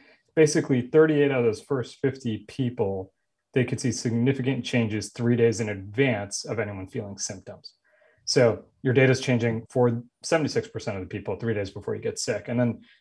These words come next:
the study, the next fourteen percent were one to two days before you feel symptoms. Ten percent was the same day you feel symptoms.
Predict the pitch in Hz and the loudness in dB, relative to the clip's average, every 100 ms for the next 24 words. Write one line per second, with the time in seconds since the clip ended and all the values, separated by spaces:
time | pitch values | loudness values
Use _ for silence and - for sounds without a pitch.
0 | _ 139 139 147 131 135 131 127 135 139 | _ 2 4 4 6 4 2 0 2 -2
1 | - - 147 127 - 135 131 120 123 120 | -2 -2 0 0 -2 -4 -4 -6 -6 -4
2 | 110 113 117 113 95 127 113 104 - 107 | -4 -2 -4 -6 -6 -2 0 -2 -4 -10
3 | - 101 - 98 - 98 95 95 95 - | -8 -8 -6 -8 -6 -8 -8 -8 -8 -12
4 | _ _ _ _ - 123 117 - 113 107 | _ _ _ _ 0 2 2 -2 -2 -2
5 | 95 104 120 107 101 95 95 - - 110 | -4 -2 -2 0 -2 -4 -6 -6 -6 -8
6 | 117 113 - | -10 -10 -12